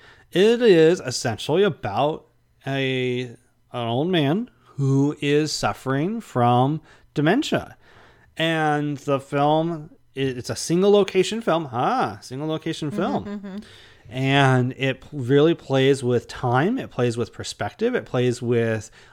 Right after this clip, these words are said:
Speaker 1: identity a little bit. And I thought this film, first of all, I thought, like, it was extraordinarily written. The script, like, I was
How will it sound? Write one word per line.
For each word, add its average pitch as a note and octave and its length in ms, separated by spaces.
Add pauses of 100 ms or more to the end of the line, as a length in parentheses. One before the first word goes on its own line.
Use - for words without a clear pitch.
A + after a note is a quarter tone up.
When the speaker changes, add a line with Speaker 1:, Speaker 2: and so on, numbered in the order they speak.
Speaker 1:
identity C3 1040 (120)
a A#3 40
little C4 280
bit. E4+ 280 (460)
And D#3+ 720 (380)
I E3 440
thought C#3+ 520
this D#3+ 260
film, B2+ 760 (680)
first G3+ 340
of G#3 100
all, G#3+ 380
I D#3 140
thought, C3+ 340
like, A2+ 260 (240)
it C#3 180
was A#2+ 560
extraordinarily D#3+ 1400
written. D3+ 680 (140)
The A#2 100
script, - 500
like, B2+ 240
I C3 100
was B2+ 180